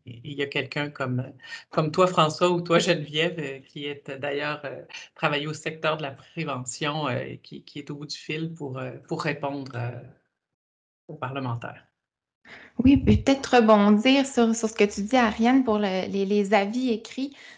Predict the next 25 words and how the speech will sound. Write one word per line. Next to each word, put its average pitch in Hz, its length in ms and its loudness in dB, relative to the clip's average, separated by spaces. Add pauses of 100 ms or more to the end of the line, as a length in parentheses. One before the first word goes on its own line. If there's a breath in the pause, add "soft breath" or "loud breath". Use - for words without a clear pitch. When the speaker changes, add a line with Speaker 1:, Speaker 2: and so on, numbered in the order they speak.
(100)
Speaker 2:
Ça 208 80 -4
peut 240 240 -2
être, 247 400 0
euh, 196 500 0
pertinent, 240 580 2
là, 240 120 2
de 196 120 0
demander 208 500 2
un, 202 340 2
un 202 100 2
avis 202 320 0
écrit 247 380 -4
pour, 196 320 -2
euh, 190 140 0 (380 loud breath)
entre 214 180 2
autres, 226 100 2
garder 220 280 4
une 220 280 4
trace, - 480 -2
là, 233 180 2
du 220 120 -6
fait 240 200 -2
qu'on, 196 520 0
on 208 200 2
a 185 640 -4